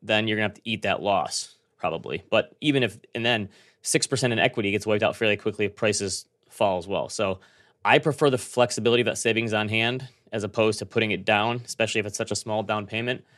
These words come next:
If you can just borrow and not have to pay it, you can always pay it, like you said, pay it down later once your income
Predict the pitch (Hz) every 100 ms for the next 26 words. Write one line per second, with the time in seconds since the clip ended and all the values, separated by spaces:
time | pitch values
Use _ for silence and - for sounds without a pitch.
0 | _ _ - 104 107 - 117 117 110 107
1 | 98 104 107 110 107 - 101 98 - -
2 | 101 98 107 107 101 104 101 - - 101
3 | - - 104 95 101 92 107 101 95 101
4 | 101 98 98 98 101 107 107